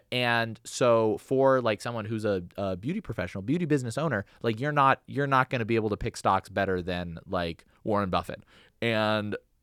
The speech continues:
because of that, generally, the general recommendation is that you should invest in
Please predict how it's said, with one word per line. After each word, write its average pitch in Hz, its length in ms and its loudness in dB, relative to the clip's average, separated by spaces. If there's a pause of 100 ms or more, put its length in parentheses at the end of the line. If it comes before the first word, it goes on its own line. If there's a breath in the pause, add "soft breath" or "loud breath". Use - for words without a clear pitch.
(140)
because 135 300 0
of 110 40 -2
that, 104 240 2 (800)
generally, 113 600 2
the 104 180 0
general 110 600 2 (340)
recommendation 113 580 0
is 104 80 -6
that 110 80 -2
you 104 100 -4
should 107 160 -8
invest 98 300 -4
in 98 140 -6